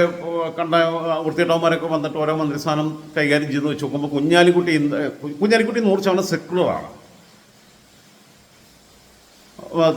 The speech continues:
തികഞ്ഞ മതേതരവാദിയാണ്, ദീനബോധമുള്ള മുസ്ലിമാണ്. അ-, അദ്ദേഹം അദ്ദേഹത്തിൻ്റെ വിശ്വാസം കൊണ്ടു നടക്കണം. പക്ഷേ പ-, പരമത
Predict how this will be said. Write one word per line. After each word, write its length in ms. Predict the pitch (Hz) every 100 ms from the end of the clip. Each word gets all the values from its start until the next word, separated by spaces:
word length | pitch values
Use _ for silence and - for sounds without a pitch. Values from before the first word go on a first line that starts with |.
| -
തികഞ്ഞ 240 | 170 175 175
മതേതരവാദിയാണ്, 720 | 151 160 170 170 160 151 143 214 - - - - 240
ദീനബോധമുള്ള 500 | 254 247 240 240 262
മുസ്ലിമാണ്. 520 | - 254 190 123 90 - - - - 117
അ-, 120 | 117 160
അദ്ദേഹം 260 | 160 247 262
അദ്ദേഹത്തിൻ്റെ 360 | 247 269 277 262
വിശ്വാസം 300 | 214 285 285 285
കൊണ്ടു 120 | 165
നടക്കണം. 280 | 120 101 92 - - - - - -
പക്ഷേ 240 | 160 214 226 -
പ-, 120 | 170 -
പരമത 320 | 175 180 185